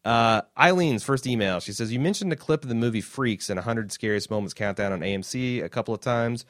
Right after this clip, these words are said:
Before I started watching The Walking Dead, I actively avoided A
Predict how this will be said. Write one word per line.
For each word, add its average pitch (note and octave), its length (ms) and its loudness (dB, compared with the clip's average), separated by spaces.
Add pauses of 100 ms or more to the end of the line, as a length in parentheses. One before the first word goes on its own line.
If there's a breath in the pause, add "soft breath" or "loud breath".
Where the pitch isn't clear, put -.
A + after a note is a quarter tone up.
(260 soft breath)
Before C#3 260 4
I - 20 6
started C3 260 4
watching A#2 520 2
The G#2+ 80 0
Walking G#2 360 2
Dead, C3 240 4
I A#2 60 4
actively A#2 400 4
avoided G3+ 360 2
A B2 40 8